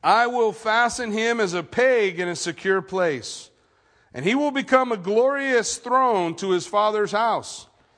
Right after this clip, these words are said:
They will hang on him all the glory of his father's house, the offspring and the posterity, all vessels of small quantity from the cups and all the pitchers." He's saying, hey, they're gonna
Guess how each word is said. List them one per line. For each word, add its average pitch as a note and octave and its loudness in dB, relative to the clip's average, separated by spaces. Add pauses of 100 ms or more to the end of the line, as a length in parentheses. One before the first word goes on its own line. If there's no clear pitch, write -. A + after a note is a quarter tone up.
(340)
They D#3 2
will G3+ -2
hang B3 0
on B3 2
him A3 0
all A3+ 2
the B3+ -6
glory G#3 0
of E3+ -4
his D3 -10
father's F3 -2
house, B2+ -4 (340)
the D3 0
offspring F3+ 0
and C#3+ -4
the D3+ -6
posterity, E3+ -2
all G#3 0
vessels F#3+ -4 (340)
of C#3+ -4
small G#3 0
quantity F3+ 0
from D3 -6
the B2+ -6
cups - -4 (360)
and G#2+ -12
all D#3 0
the F3 -8
pitchers." B2 -12
He's A#2+ -16
saying, D#3 -4
hey, G3 0
they're G3+ -2
gonna G#3 -2